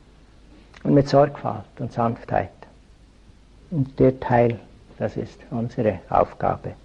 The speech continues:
Ich möchte mit Shantideva abschließen. Er sagt: „Deshalb muss ich diese Lehre in die Praxis umsetzen. Denn was kann man erreichen,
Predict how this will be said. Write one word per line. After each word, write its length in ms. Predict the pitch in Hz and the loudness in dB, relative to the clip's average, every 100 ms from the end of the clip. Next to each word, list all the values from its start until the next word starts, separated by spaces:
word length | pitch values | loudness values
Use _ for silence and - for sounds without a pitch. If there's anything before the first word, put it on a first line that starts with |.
| - - - - - - - - - - - - - - - - - - | -20 -20 -20 -20 -20 -20 -20 -20 -20 -20 -20 -20 -20 -20 -20 -20 -20 -20
Ich 260 | - - | -20 -6
möchte 240 | 113 - 117 | -6 0 2
mit 140 | 113 | 4
Shantideva 640 | 127 135 135 131 131 123 | 6 6 4 4 6 6
abschließen. 840 | - 123 - 120 120 117 - 120 110 - - - - _ 127 | 4 0 -2 -2 -2 -2 -6 -6 -6 -12 -20 -20 -20 _ -16
Er 60 | |
sagt: 580 | - 104 98 - - - - - - - - - - - - - - | -8 -2 -2 -2 -10 -20 -20 -20 -20 -20 -20 -20 -20 -20 -20 -4 2
„Deshalb 500 | 170 160 165 208 226 | 2 4 4 4 -2
muss 180 | 208 | -6
ich 140 | 214 - | -6 -6
diese 280 | 202 180 180 | -4 2 4
Lehre 360 | 151 151 156 | 6 6 6
in 200 | 160 147 | 2 -2
die 100 | 139 | -4
Praxis 500 | 143 143 143 - 151 | -2 0 0 -4 -4
umsetzen. 760 | 135 127 - 117 - - 117 104 - - - - - - - - - | -2 -2 -4 -6 -8 -12 -12 -12 -18 -20 -20 -20 -20 -20 -20 -2 2
Denn 140 | 160 | 4
was 180 | 156 147 | 4 2
kann 220 | - 185 | 0 2
man 160 | 208 202 | 2 2
erreichen, 720 | 175 143 143 151 - 135 | 2 4 4 2 -2 -8